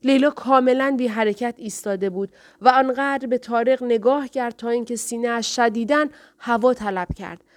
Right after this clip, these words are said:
و چشمهایش پلک زدند. و به طرز معجزه آسایی بعد از نفس کشیدن و باز و بسته کردن چشمهایش او هنوز همانجا بود. طارق هنوز همانجا ایستاده بود.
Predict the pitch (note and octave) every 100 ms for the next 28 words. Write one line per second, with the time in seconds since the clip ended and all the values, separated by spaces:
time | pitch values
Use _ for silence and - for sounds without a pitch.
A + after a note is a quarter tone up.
0 | _ - B3 - B3 A#3 - A#3 A#3 A3+
1 | - A#3 A3 G3+ - - - A2+ - _
2 | _ _ _ _ _ _ - A3+ A3 A#3
3 | A#3+ A#3+ A3+ A#3 A3+ A3 G3+ G#3+ G#3+ G#3+
4 | G#3 - B3+ B3+ A#3+ A#3 _ _ _ C4+
5 | C#4+ C#4 C4 A#3+ G#3 G#3+ G3+ - G3 -
6 | G3+ A3 G#3+ F#3 A3 G#3+ G#3+ G#3 G3 A3
7 | G#3 G#3 G#3 B3+ C4+ - G#3 F#3 - F#3
8 | A3 G#3+ G#3 - _ _ _ D#4 D#4+ A#3+
9 | C#4 C#4 E4+ E4 B3 B3 G#3+ F#3+ G3 F#3
10 | - - _ _ _ _ _ _ _ _
11 | _ _ - B3 A#3 B3+ B3 - - B3+
12 | C4 D4 C#4+ B3 C4 B3 A#3 A#3 A#3 G#3+
13 | - - G3 F#3+ F#3 - - _